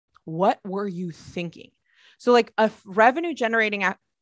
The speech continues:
focu-, uh, focus activity for me is thinking the thought, "Everyone wants to work with me." When I, in the beginning of my business, I always, always, always thought that.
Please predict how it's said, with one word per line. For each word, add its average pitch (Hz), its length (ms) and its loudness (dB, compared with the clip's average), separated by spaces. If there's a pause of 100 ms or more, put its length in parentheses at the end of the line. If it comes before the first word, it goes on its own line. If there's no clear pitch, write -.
(160)
focu-, 196 280 0
uh, 160 300 0
focus 185 380 -4
activity 196 500 -6
for 170 240 -6
me 160 540 -8 (640)
is 208 380 6 (180)
thinking 240 340 -2
the 220 120 -4
thought, 180 400 2
"Everyone 165 420 -6
wants 147 260 -8
to 156 80 -16
work 156 180 -16
with - 160 -20
me." - 180 -20 (480)
When 202 140 -2
I, - 120 -6
in 190 80 -4
the 185 60 0
beginning 214 300 -2
of 339 40 -2
my 320 80 2
business, 254 480 0
I 185 120 -2 (100)
always, 214 720 8
always, 180 460 -2
always 170 320 -4
thought - 400 -4
that. 156 240 -4